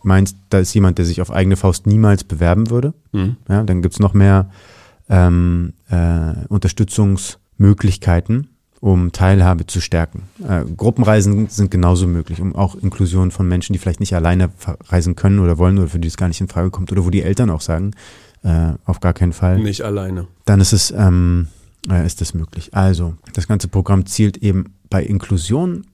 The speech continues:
Speaker 1: auch darauf ab, s-, nicht nur die Stereotype abzubauen, die man vielleicht mit
Speaker 2: Mhm.
Speaker 1: anderen europäischen
Speaker 2: Mhm.
Speaker 1: Völkern verbindet, sondern auch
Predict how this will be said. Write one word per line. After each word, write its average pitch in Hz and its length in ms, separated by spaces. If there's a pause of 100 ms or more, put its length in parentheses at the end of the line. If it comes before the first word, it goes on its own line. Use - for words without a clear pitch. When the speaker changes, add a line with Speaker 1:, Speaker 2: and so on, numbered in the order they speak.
(140)
Speaker 1:
auch 117 160
darauf 95 340
ab, 98 240
s-, - 200
nicht 107 100
nur 113 120
die 92 100
Stereotype 101 560
abzubauen, 104 420
die 90 60
man 90 160
vielleicht 90 240
mit 107 80
Speaker 2:
Mhm. 104 60
Speaker 1:
anderen 98 180
europäischen 87 720
Speaker 2:
Mhm. 98 100
Speaker 1:
Völkern 95 380
verbindet, 110 420
sondern 95 220
auch 95 240